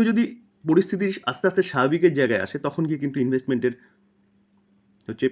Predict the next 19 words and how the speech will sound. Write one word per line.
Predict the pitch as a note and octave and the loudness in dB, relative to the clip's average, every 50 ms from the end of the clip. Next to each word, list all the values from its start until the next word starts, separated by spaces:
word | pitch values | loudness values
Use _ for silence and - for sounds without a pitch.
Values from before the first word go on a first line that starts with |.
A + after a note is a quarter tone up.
| - | 2
পজিশন | - B2+ B2 B2 C3+ A#2+ G#2 | 2 2 2 2 2 -2 -2
খুঁজতে | - - F#2+ F2 - G2+ | -2 -6 -8 -10 -10 -12
হবে, | F#2 - - - - _ _ | -12 -12 -12 -14 -18 _ _
কারণ | - A#2 A2 G#2+ - - | -6 -6 -6 -6 -6 -4
অনেকগুলো | B2 B2+ C3+ C#3 B2 C3 C3+ B2+ A#2+ B2 | -4 -2 -2 -2 -2 0 2 2 2 2
স্টক, | - - - B2 A2+ G#2 - G2+ | -2 -6 -4 -4 -4 -4 -6 -4
ভালো | A#2 A#2 B2+ | -2 -2 0
ভালো | B2+ B2 A#2+ | 0 0 0
স্টক | A#2 - - A2+ A2+ - | -2 -4 -6 -8 -6 -4
কিন্তু | - A2+ A2 G#2+ D#3 - - | -6 -6 -4 -4 -6 -4 -2
এই | - C3+ C3 | -2 -4 -2
কারণে | - B2 A2+ A#2 A2+ | -2 -2 0 0 0
নিচে | A2+ A#2 A#2 B2 A#2 | 0 0 -2 -4 -4
চলে | - F2+ F2 E2 | -4 -4 -6 -6
আসবে, | E2+ D2+ - - - _ _ _ _ _ _ _ _ _ _ _ _ - | -8 -10 -12 -16 -18 _ _ _ _ _ _ _ _ _ _ _ _ 0
যেগুলো | A#2+ A#2+ G#2+ B2 A#2+ | 0 2 2 2 0
নিচে | G#2 A2+ A#2 - C3 - | 0 -2 -2 -2 -4 -4
আসে | - G2 - - A2+ G2 | -4 -6 -10 -8 -6 -8
না। | E2+ - | -8 -10